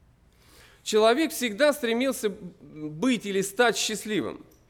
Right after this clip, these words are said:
Но он живет в постоянно меняющемся мире, да, и критерии оценки его счастья или благосостояния, они тоже меняются.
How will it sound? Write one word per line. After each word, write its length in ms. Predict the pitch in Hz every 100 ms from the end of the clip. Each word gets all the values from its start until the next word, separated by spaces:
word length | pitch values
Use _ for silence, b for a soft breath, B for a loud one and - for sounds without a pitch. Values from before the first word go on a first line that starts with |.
| b b b -
Но 140 | 254
он 60 | 285
живет 220 | 302 277
в 20 |
постоянно 400 | 262 - 269 262
меняющемся 680 | 254 254 240 - 226 190 226
мире, 300 | 196 107 104
да, 160 | 170 202
и 120 | 208
критерии 540 | 226 226 254 254 202
оценки 640 | 214 202 202 - 220 202
его 180 | 196 185
счастья 540 | 185 - 226 175 - 165
или 100 | 170
благосостояния, 720 | 170 170 180 - 262 240 220
они 120 | 247
тоже 240 | 262 226
меняются. 640 | 240 240 156 95 92 -